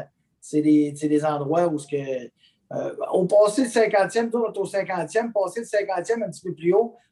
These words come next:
on tombe la moitié de la pourvoirie, on est, on tombe en, c'est, euh, c'est la toundra, dans le fond, les arbres sont moins hauts, sont plus éclaircis,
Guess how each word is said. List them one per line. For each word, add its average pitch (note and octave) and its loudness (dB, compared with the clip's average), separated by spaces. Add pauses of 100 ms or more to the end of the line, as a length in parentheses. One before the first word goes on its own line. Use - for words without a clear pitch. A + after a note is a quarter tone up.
(100)
on D#3 0
tombe G#3+ 2
la F#3+ 2
moitié F#3 -4
de A3 0
la G3 4
pourvoirie, E3 -4
on F#3+ -2
est, E3 -2
on D#3 -2
tombe F#3 -2
en, D#3 -2 (520)
c'est, D3+ 2
euh, C#3 -6
c'est - -14
la D#3 2
toundra, E3+ 2
dans E3 -8
le C#3+ -8
fond, F3 -4
les D3+ 0
arbres F3 0
sont D#3+ -6
moins D#3 -2
hauts, E3+ 0 (260)
sont D3 -2
plus F3+ -2
éclaircis, F#3+ -4